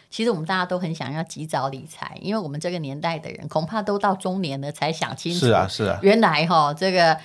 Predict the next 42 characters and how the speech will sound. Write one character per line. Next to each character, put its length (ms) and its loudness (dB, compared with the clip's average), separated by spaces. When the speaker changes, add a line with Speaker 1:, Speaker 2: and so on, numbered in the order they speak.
Speaker 1:
一 160 -2
个 260 8
固 240 -2
定 180 -2
的 120 2
职 260 -4
位 180 4
是 200 -4
不 100 -6
可 320 -10
靠 320 -4
的， 240 -8
对 160 2
不 40 0
对？ 380 4
过 160 6
去 160 -4
的 100 4
成 220 -2
功 220 4
也 100 0
都 160 2
不 160 2
可 240 -2
靠 260 2
的， 300 -2
还 100 0
是 140 -2
要 160 4
有 140 0
一 80 0
种 180 -2
比 100 -4
较 160 4
稳 240 0
定 200 0
持 240 -6
久 200 -2
性 300 -2
的 180 -2
理 380 -6
财 400 -6